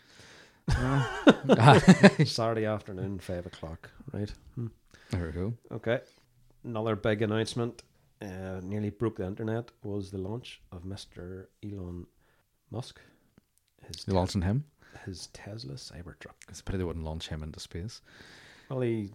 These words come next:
Speaker 2: has the capability of that
Speaker 1: He
Speaker 2: with his
Speaker 1: does,
Speaker 2: wee
Speaker 1: yeah.
Speaker 2: rocket, his wee rocket playset that he has. The Cybertruck, I describe it as the Minecraft truck.
Speaker 1: That's exactly what it's like, yeah. It's,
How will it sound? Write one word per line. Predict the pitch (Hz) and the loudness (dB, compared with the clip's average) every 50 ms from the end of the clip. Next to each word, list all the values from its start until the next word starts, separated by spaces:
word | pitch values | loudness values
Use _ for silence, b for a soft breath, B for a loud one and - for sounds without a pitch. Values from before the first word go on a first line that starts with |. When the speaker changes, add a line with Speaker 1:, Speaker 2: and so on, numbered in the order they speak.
| - | -6
Speaker 2:
has | 107 110 117 98 | -4 -4 -4 -4
the | - | -4
capability | - - 104 82 82 80 87 95 110 123 | -4 -4 -4 -4 -4 -4 -2 0 2 2
of | 131 | 4
that | 135 139 151 | 4 8 8
Speaker 1:
He | 151 | 10
Speaker 2:
with | 135 | 12
his | 151 131 | 12 12
Speaker 1:
does, | 135 117 107 | 10 10 8
Speaker 2:
wee | 120 | 8
Speaker 1:
yeah. | 113 117 | 6 6
Speaker 2:
rocket, | 127 127 147 147 - - - | 6 4 2 -2 -4 -12 -8
his | 135 123 104 | -6 -4 -2
wee | 113 117 107 - - - | -2 -2 -2 -4 -8 -6
rocket | 107 98 98 - - - - - | -6 -6 -4 -6 -8 -10 -10 -8
playset | 98 92 104 - - 131 139 147 | -8 -8 -6 -6 -6 -6 -6 -6
that | 143 139 | -6 -6
he | 143 | -4
has. | 131 143 143 147 147 - - _ _ _ - | -4 -2 -2 -4 -6 -8 -16 _ _ _ -14
The | 110 | -12
Cybertruck, | 98 - - 101 98 104 123 123 - - 135 135 - - - - - - _ _ _ - | -8 -4 -4 -2 -2 -2 -2 -2 -2 -2 -4 -4 -4 -16 -20 -20 -20 -20 _ _ _ -8
I | 104 101 | -6 -6
describe | 98 92 - - - 92 90 92 90 | -6 -6 -8 -8 -4 -4 -4 -4 -4
it | 95 90 - - - _ _ _ - | -6 -10 -12 -20 -20 _ _ _ -14
as | - 85 87 87 85 82 82 90 - - - - - _ _ _ _ _ _ _ - | -12 -10 -10 -10 -10 -12 -12 -14 -12 -14 -14 -16 -18 _ _ _ _ _ _ _ -14
the | - 85 | -12 -10
Minecraft | 82 82 92 104 107 - 123 120 120 - | -8 -8 -8 -8 -8 -6 -8 -8 -8 -10
truck. | - - - - - - - _ - | -12 -12 -12 -12 -12 -14 -20 _ 0
Speaker 1:
That's | - 117 117 127 - - 104 | 4 6 6 6 4 2 -4
exactly | 87 95 85 80 - 95 | -4 -2 -4 -2 -2 -4
what | 87 82 | -4 -4
it's | 82 85 - | -6 -8 -6
like, | 82 80 87 90 - - | -6 -6 -6 -6 -10 -8
yeah. | - 90 80 85 85 - _ - - _ - - _ | -6 -4 -4 -4 -6 -8 _ -20 -20 _ -20 -16 _
It's, | - 95 - - - - - - - | -8 -8 -8 -8 -10 -10 -10 -10 -12